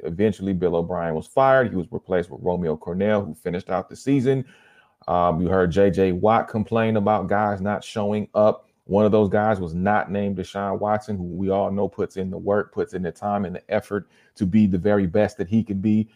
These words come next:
And then he finally realized, "You know what? I can't win squat with this crappy team," and I can't blame him.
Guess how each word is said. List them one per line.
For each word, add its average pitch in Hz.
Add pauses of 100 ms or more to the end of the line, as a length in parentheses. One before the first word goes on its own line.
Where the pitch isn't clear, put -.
(120)
And 95
then 101
he 110
finally 104
realized, 104
"You 107
know 104
what? 117
I 120
can't 110
win 117
squat 117
with 92
this 95
crappy 98
team," 110
and 104
I 120
can't 120
blame 104
him. -